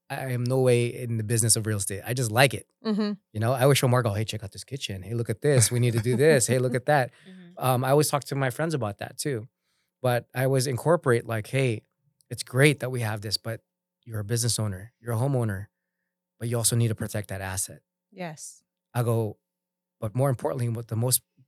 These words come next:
Speaker 1: uh, important asset that needs to be protected is your income, right? What happens if you can't work? What happens if you
Speaker 2: Yes.
Speaker 1: can't do this? How are you gonna pay for that mortgage? How are you gonna pay for your kid's school?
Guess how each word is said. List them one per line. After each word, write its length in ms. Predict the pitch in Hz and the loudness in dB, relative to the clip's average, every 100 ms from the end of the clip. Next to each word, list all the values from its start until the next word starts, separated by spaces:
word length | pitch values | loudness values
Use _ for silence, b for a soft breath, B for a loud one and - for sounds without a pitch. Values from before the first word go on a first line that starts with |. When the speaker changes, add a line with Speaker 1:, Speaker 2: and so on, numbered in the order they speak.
| _ _ | _ _
Speaker 1:
uh, 280 | 117 110 107 - | -10 -8 -10 -14
important 380 | 107 - 113 - | -14 -10 -10 -4
asset 460 | 123 117 117 - - _ | 0 0 0 -6 -18 _
that 140 | 113 113 | -8 -4
needs 100 | 107 | -4
to 80 | 107 | -6
be 80 | |
protected 440 | 104 107 120 113 - | -10 -4 -4 -6 -12
is 120 | 92 | -16
your 120 | 98 - | -16 -8
income, 340 | 110 98 92 _ _ _ _ _ _ _ _ _ _ _ _ _ - | -6 -6 -8 _ _ _ _ _ _ _ _ _ _ _ _ _ -10
right? 280 | 101 107 - _ _ _ _ | -6 -6 -6 _ _ _ _
What 120 | 110 | 0
happens 280 | 120 117 107 | 2 2 0
if 100 | 110 | -2
you 60 | 104 | -4
can't 200 | 110 - | -6 -4
work? 360 | 110 104 - _ _ | -6 -6 -12 _ _
What 120 | 113 | -4
happens 280 | 117 113 113 | -2 -2 -4
if 60 | 110 | -4
you 60 | |
Speaker 2:
Yes. 40 | 104 | -4
Speaker 1:
can't 140 | 110 | -4
do 120 | 110 | -4
this? 180 | 107 104 | -4 -4
How 240 | - 113 139 | -4 0 2
are 300 | 160 - 131 | 2 0 0
you 140 | 131 | 2
gonna 120 | 135 | 2
pay 140 | 117 123 | 2 -2
for 100 | 110 | -2
that 100 | 117 | -4
mortgage? 360 | 123 131 101 - | -2 -2 -4 -6
How 100 | 117 | -4
are 40 | |
you 40 | 113 | -2
gonna 120 | 113 | -4
pay 120 | 113 | -6
for 100 | 107 | -10
your 60 | 107 | -8
kid's 160 | 113 | -2
school? 420 | - 170 - 139 | 0 0 -6 -10